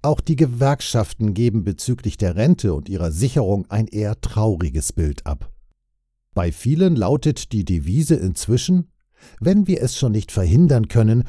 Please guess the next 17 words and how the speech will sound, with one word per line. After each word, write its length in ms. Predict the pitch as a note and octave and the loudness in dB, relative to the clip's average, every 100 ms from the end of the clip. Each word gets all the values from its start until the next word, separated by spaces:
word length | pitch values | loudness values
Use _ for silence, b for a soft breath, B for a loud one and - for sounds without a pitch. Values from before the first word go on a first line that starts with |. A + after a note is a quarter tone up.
| B | B
verdienen 600 | - - C#3+ F3+ F3+ D3+ | -4 0 2 2 4 2
wir 180 | C3+ C#3 | 2 0
an 80 | A2 | 0
der 120 | G#2 | -2
Verelendung 760 | - G#2 G2 G#2+ G#2 G#2 G#2+ G#2+ | 0 -2 0 2 2 2 0 -2
zumindest 560 | - B2+ F2 E2 - | 0 2 2 0 -2
noch 200 | A2 - | -6 -2
mit.“ 380 | F#2 D#2+ - - _ | 0 -2 -4 -14 _
Stichwort 680 | - - E2+ - E2 D2+ - | -14 -6 -6 -4 -4 -4 -6
Metallrente. 880 | E2 D#2 - F#2 G2 D#2 D2 D#2 C#2+ - _ _ _ b b | -6 -4 -2 -2 0 -2 -2 -4 -6 -10 _ _ _ b b
Haben 260 | - G#2+ D#3 | -4 0 2
die 120 | A#2 | 2
Gewerkschaften 760 | G#2+ D2+ F2 - E3+ E3 - | 0 -2 -4 -2 -2 -2 -2
inzwischen 560 | C#3+ G2+ - G2 - F#2 | -4 -4 -4 -6 -4 -6
die 140 | D#2+ | -4
Seite 420 | C2 - E2+ F2+ D3+ | -6 -6 -6 -4 -4
gewechselt? 680 | D#3 D#3 - E3+ F3+ - | -2 -4 -6 -6 -8 -10